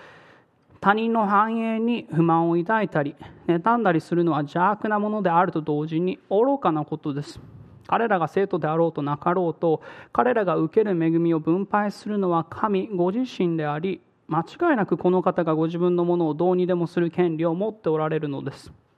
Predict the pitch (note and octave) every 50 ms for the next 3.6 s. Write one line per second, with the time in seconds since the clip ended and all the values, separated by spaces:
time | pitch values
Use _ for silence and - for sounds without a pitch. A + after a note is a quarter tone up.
0 | _ _ _ _ _ - - E3+ E3 E3+ G#3 A#3 B3 A#3 F#3 E3 D#3+ D#3+ D#3+ D#3
1 | D#3 D#3 D#3+ - - - _ - - F3 E3+ E3+ E3 F#3+ G3 - - D#3+ D3+ -
2 | D3+ D#3+ D#3+ D#3+ D3+ - - - - - - - A3+ A3 A3 G3+ F3+ D#3+ - -
3 | D#3 D#3 - - D3+ D3+ D3+ D3+ D#3+ - -